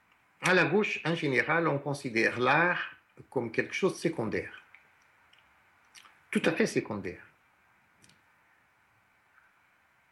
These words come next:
Deuxième ordre, ou même troisième ou quatrième.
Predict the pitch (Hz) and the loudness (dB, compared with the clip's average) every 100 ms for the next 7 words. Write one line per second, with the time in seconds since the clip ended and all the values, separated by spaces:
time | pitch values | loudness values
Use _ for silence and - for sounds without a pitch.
0 | 139 170 165 135 101 - - _ _ _ | 4 6 6 4 2 -4 -10 _ _ _
1 | _ - 190 170 151 - - 110 147 131 | _ 2 6 6 4 -2 -6 -4 -6 -8
2 | 113 - - 107 117 | -10 -16 -16 -18 -20